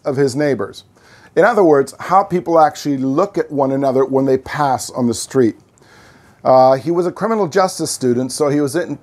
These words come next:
interested, perhaps long-term, in being a member of the N Y P D. And so he, uh, looked at, uh, this phenomenon in Lower Flatbush of Brooklyn,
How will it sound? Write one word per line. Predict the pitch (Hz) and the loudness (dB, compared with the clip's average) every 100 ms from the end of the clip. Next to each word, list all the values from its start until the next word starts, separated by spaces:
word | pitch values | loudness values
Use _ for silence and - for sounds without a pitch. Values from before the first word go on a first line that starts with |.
| - | -10
interested, | 214 220 190 165 139 117 - _ _ | -6 -6 -2 0 0 -2 -20 _ _
perhaps | 156 175 190 - 151 | -2 0 0 -2 2
long-term, | 151 165 170 156 151 | 4 4 2 -4 -2
in | 143 | -2
being | 143 143 | -4 -4
a | |
member | 143 143 135 | -4 -2 -2
of | |
the | 131 | -2
N | 131 | -2
Y | 127 127 | 2 2
P | 131 127 | 0 -2
D. | 127 127 90 _ _ _ _ | -2 -2 -6 _ _ _ _
And | 131 123 | -8 -4
so | 151 147 | 0 0
he, | 135 175 180 | 0 -2 4
uh, | 170 160 156 - _ _ _ 165 | 6 6 4 -2 _ _ _ -12
looked | 151 247 240 - | 0 0 -2 -2
at, | 156 131 - - _ _ _ 147 | 2 2 0 -14 _ _ _ -4
uh, | 135 127 123 - _ _ _ _ | 0 0 -4 -14 _ _ _ _
this | 127 117 143 135 | -10 2 2 0
phenomenon | - 143 131 120 123 131 147 190 185 _ _ _ _ - | -4 -2 2 2 0 0 0 0 -4 _ _ _ _ -4
in | 139 147 | -2 2
Lower | 151 190 208 | 4 4 2
Flatbush | - 175 165 170 160 139 | 0 0 0 0 -2 -2
of | 160 | -2
Brooklyn, | 139 117 110 104 | 0 0 -2 -8